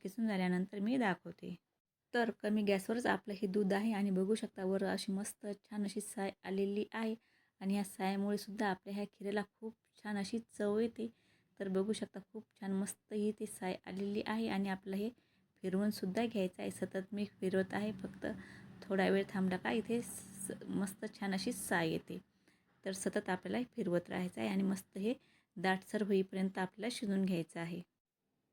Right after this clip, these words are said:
तर मस्त यावर साय आलेली आहे, बघू शकता तुम्ही मस्त अशी जाडसर साय इथे आलेली आहे. आता आपल्याला काय करायचं आहे, एकदा हे फिरून यामध्ये किसलेलं गाजर टाकायचं आहे. तर इथे आपण गाजर टाकून घेणार आहोत.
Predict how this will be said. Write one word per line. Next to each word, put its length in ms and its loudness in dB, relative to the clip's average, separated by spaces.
तर 120 6
मस्त 400 0
यावर 340 6
साय 280 4
आलेली 360 4
आहे, 160 2
बघू 240 2
शकता 360 2
तुम्ही 260 -2
मस्त 280 -6
अशी 220 0
जाडसर 520 2
साय 320 0
इथे 300 -4
आलेली 440 4
आहे. 280 0
आता 240 0
आपल्याला 320 2
काय 240 0
करायचं 400 0
आहे, 280 -4
एकदा 240 2
हे 240 6
फिरून 260 4
यामध्ये 360 4
किसलेलं 480 2
गाजर 340 6
टाकायचं 580 2
आहे. 340 6
तर 80 0
इथे 200 2
आपण 280 2
गाजर 380 6
टाकून 340 6
घेणार 340 6
आहोत. 220 6